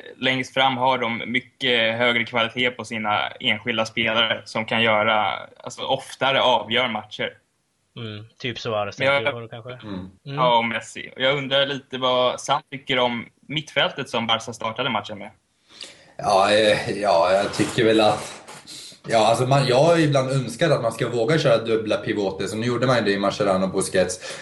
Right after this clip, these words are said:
Speaker 3: Eh, men samtidigt går det ju emot hela den här filosofin om att, eh, att behålla bollen inom laget, att liksom ha, köra den här possession-spelet, för att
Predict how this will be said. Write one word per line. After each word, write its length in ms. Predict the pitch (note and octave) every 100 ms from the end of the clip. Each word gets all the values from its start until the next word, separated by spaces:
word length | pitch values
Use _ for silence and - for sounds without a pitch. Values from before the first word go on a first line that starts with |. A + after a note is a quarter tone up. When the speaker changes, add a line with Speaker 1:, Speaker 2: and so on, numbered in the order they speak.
| -
Speaker 3:
Eh, 440 | A2 G#2+ G2+ G2
men 120 | G#2
samtidigt 560 | - A#2+ G2+ B2+ B2 A#2
går 120 | B2
det 80 | A#2
ju 160 | B2+
emot 460 | A#2+ A#2+ D3+ C3 -
hela 220 | A2+ G#2
den 100 | G2
här 80 | G2+
filosofin 880 | - G#2+ G#2+ A2+ - - E3 A2+ G2
om 120 | G2
att, 220 | F#2+ F#2+ - - -
eh, 720 | G2+ G2+ G2 F#2 E2 D#2 F#2+
att 180 | - A2
behålla 600 | F#2 D#2 - G#2+ A2 G#2+
bollen 360 | A2 A2 G2+
inom 220 | G#2 G#2 G#2
laget, 640 | A2+ G#2+ G2 G2+ G2+ -
att 200 | F#2 -
liksom 340 | G2 - F#2
ha, 220 | G2 G#2+ G#2
köra 340 | A2+ G#2 B2
den 120 | A2
här 220 | G2+ F#2
possession-spelet, 1000 | F2+ G2+ - G2 - G2 - G2 F2+ F#2
för 100 | -
att 160 | G2 -